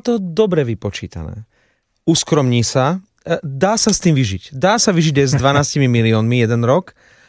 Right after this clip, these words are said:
Speaker 1: a hlavne on bude král potom. On bude král, pretože on ide po peniazoch, však prečo nie? A vie, že Dallas na ňo nebude mať peniaze s najväčšou pravdepodobnosťou, že Dallas sa ho možno pokusí vymeniť. Od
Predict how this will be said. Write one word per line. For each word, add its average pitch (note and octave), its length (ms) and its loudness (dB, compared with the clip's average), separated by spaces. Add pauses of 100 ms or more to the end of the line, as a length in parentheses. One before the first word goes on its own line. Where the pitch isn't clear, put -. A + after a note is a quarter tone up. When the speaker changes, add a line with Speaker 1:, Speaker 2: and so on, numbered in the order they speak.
(180)
Speaker 1:
a A#2 160 0
hlavne F#3+ 640 2
on F#3+ 640 0
bude G3 240 0
král - 560 -6
potom. - 320 -20
On C#3 160 0
bude G3 240 2
král, D3+ 400 0
pretože B2 720 0 (640)
on D3+ 160 0
ide F3+ 160 2
po G#2+ 160 -2
peniazoch, A#2+ 400 0
však - 160 -16
prečo - 240 -10
nie? A2 320 -4 (480)
A G#2 640 2
vie, C#3+ 480 0
že A2+ 560 0
Dallas B2 320 2
na A2+ 80 2
ňo A2+ 160 0
nebude A#2+ 240 0
mať A2 160 -2
peniaze G#2+ 560 -2 (240)
s A#2 160 -6
najväčšou C#3 400 0
pravdepodobnosťou, G2+ 1120 -4
že - 80 -8
Dallas E3+ 320 0
sa F3+ 80 4
ho C#3+ 80 0
možno D3 240 0
pokusí C3 400 -2
vymeniť. A#2+ 800 -2 (320)
Od F3 160 0